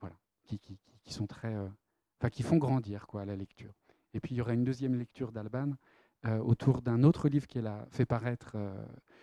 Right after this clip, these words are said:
euh, c'était en deux mille vingt aussi, qui est dans la collection Poèmes pour grandir, qui s'appelle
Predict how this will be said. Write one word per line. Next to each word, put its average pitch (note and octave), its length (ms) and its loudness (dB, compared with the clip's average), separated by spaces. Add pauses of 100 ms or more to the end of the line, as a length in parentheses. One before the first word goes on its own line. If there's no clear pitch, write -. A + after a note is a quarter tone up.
(320)
euh, F#2+ 460 -4 (280)
c'était - 340 -2
en G#2 120 2
deux A2 100 4
mille G#2+ 200 0
vingt F3 180 0
aussi, C3 300 -4 (960)
qui A#2+ 260 2
est A#2 100 2
dans A2+ 140 2
la A2+ 80 2
collection A#2+ 400 0
Poèmes B2 240 -2
pour A#2 120 2
grandir, A2+ 460 -2
qui - 100 -20
s'appelle G#2 360 -8